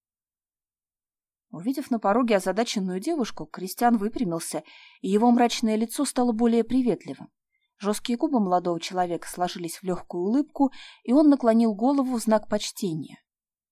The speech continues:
Слава задумалась, сколько времени ее муж провел около ее комнаты и почему не вошел, если хотел поговорить с ней. "Отчего вы не постучали, сударь?" спросила Слава, замерев на пороге спальни.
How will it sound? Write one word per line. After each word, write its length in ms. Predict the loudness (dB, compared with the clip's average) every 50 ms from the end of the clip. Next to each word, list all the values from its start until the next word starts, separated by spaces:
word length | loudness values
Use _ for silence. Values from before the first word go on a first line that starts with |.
| _ _ _ _ _ _
Слава 320 | _ -20 -20 -20 -20 -18 -10
задумалась, 600 | -4 -2 -2 0 0 0 -2 -2 -6 -8 -12 -14
сколько 380 | -8 -6 -6 -6 -4 -4 -4
времени 400 | -2 2 2 4 4 2 2 0
ее 200 | -4 -4 -6 -4
муж 240 | -4 -4 -6 -6 -6
провел 320 | -6 -6 -6 -4 -4 -4
около 280 | -6 -6 -8 -8 -8 -6
ее 220 | -6 -8 -8 -10
комнаты 540 | -6 -2 0 2 2 2 2 0 -4 -6 -6 -8 -12 -20 -20 -14 _
и 80 | -10
почему 340 | -8 -6 -4 -2 2 2 4
не 120 | 4 4 2
вошел, 420 | 2 0 0 0 -2 -2 -2 -2
если 280 | -4 -8 -8 -8 -8 -8
хотел 300 | -8 -6 -6 -6 -6 -6
поговорить 560 | -6 -8 -6 -4 -4 -2 -2 -2 -4 -6 -8
с 100 | -10 -10
ней. 300 | -10 -10 -10 -14 -18 _ _ _ _ _ _ _ _ _ _ _ _ _ _ _ _ _ _ _ _ _ _ _ _ _ _ _ _
"Отчего 540 | _ -20 _ -14 -10 -8 -6 -4 -4 -4 0
вы 140 | 2 4 6
не 180 | 6 6 6 4
постучали, 640 | 0 -4 -6 -8 -8 -8 -4 -2 -2 -2 -2 -4
сударь?" 440 | -6 -10 -10 -10 -10 -10 -12 -14 -18 _ _ _ _ _ _ _
спросила 520 | _ -14 -10 -8 -8 -8 -8 -10 -12 -12 -12
Слава, 380 | -12 -6 -2 -2 0 0 -2
замерев 460 | -2 -2 -2 -2 -2 -2 -4 -2 -2 -4
на 80 | -4
пороге 360 | -2 -4 -4 -4 -4 -4 -6 -8
спальни. 540 | -8 -6 -4 -4 -4 -4 -6 -12 -14 -16